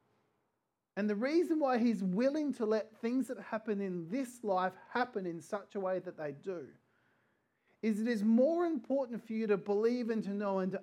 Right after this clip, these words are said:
understand the one who came to live and die and rise again and make a way to, for you to be with him for eternity. It is more important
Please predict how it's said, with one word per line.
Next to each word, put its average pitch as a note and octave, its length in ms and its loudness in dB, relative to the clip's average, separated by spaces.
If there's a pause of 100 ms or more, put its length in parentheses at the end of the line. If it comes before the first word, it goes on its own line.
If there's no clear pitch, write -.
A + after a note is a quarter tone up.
understand G3 840 -4
the E3+ 80 -2
one F#3 360 -4
who A3+ 160 -4
came F#3 400 -6
to F3+ 100 -8
live G3 300 -2
and G3+ 120 -6
die F3 240 -4
and E3 120 -6
rise E3 320 0
again D3+ 340 -8 (260)
and F#3+ 200 0
make A#3 300 0
a C4 60 0
way G#3 200 -2
to, F#3 120 0
for F3+ 160 -10
you F3+ 220 -4
to A3 80 -4
be G#3 140 -4
with F#3+ 180 -2
him F#3 180 -4
for F3 200 -8
eternity. D#3+ 560 -8
It D#3 80 -8
is D#3 120 -10
more A#3 520 4
important B3+ 580 -2